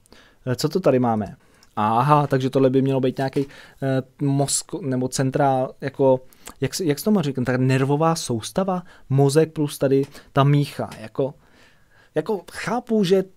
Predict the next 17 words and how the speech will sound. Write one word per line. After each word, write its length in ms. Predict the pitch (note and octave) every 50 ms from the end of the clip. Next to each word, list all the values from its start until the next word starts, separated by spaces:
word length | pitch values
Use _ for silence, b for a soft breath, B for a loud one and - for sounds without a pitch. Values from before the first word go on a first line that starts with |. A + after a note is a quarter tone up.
| _
tohle 280 | _ - E3 F3 F3+ E3+
prostě 420 | - - F3 E3 - - - F3+
lidi 320 | E3 C#3+ C3+ D#3 D3+ D3+ D#3
mají, 320 | D#3 E3+ F#3 G3 F#3+ F#3
ale 120 | E3 D#3+ D3+
vidět 380 | B2+ C3+ C3+ C3 D#3 D3+ -
to 120 | - D#3+ C#3+
na, 500 | C#3 C3+ C3+ C3+ C3+ C3 C3 C3 B2+ B2+
naživo, 600 | B2+ B2 B2 C3 C3+ C3 F#3+ A3 G3+ F#3 F#3 G3+ G#3 - b b b b b b b b b b -
eh, 520 | D3 C#3 C#3+ D3 C#3+ D3 D3 D3 D3 D3 C#3+
je 120 | C#3 D#3
to 100 | D#3+ -
takový, 580 | F#3 - F3+ - G#3 G#3 G#3 G#3 G3+ G3 G3 _ _ F#3+
řekněme, 400 | D#3+ C3 C3+ D#3 D#3 F#3+ F#3+ G3
děsivý, 640 | E3+ B2+ C3 C3+ D3+ - - B3 G3+ D3 A#2+ A#2 A#2 -
ale, 520 | - C3 C3+ C3+ C3 C3 C3+ C3 C3 C3 B2+ B B B B B B B
eh, 40 | B2+